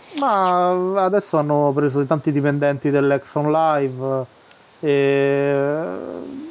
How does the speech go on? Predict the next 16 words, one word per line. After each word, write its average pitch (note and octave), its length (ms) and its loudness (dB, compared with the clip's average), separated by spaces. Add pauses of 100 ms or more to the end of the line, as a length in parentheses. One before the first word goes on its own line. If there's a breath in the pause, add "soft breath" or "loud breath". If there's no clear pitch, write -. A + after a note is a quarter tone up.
(540)
Sony D#3+ 200 4
ha C#3+ 80 4
comprato C#3+ 400 -2
Gaigai, D3 480 2
quindi D3 200 -2
comunque C#3 360 -2
sia D3 160 0
la C#3 80 2
direzione C3+ 400 -2
è C3+ 40 -4
quella, C#3+ 400 2
cioè C3+ 160 0 (460 loud breath)
puntano D#3+ 300 2
tutti D#3 280 0
al D3 220 2
cloud, F3+ 720 0